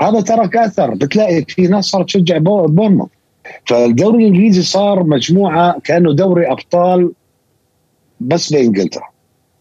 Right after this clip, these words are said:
فالكل إله، إله هذا. نيوكاسل،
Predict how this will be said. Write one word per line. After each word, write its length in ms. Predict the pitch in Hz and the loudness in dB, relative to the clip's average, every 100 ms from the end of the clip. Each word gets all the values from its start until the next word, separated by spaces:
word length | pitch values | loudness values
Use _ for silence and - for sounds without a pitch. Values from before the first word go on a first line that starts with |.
| _ _ - | _ _ -4
فالكل 480 | 117 - 240 233 | -4 0 0 0
إله، 400 | 180 185 170 175 - | 0 0 0 -2 0
إله 380 | 151 139 123 104 | 0 2 0 -2
هذا. 140 | 95 | -2
نيوكاسل، 1000 | 104 120 165 254 196 226 196 - 160 180 | 0 2 2 2 0 -2 -2 -2 0 0